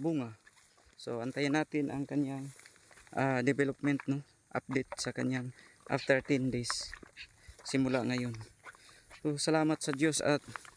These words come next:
nakapag-timing tayo sa panahon. So, sigurado itong, ah, pag-waswas nito or paglabas na sa kanyang bunga,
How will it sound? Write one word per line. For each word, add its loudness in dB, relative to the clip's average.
nakapag-timing 0
tayo 2
sa -2
panahon. -2
So, 0
sigurado 4
itong, 2
ah, 2
pag-waswas -2
nito 0
or 0
paglabas -2
na 0
sa -6
kanyang 0
bunga, 0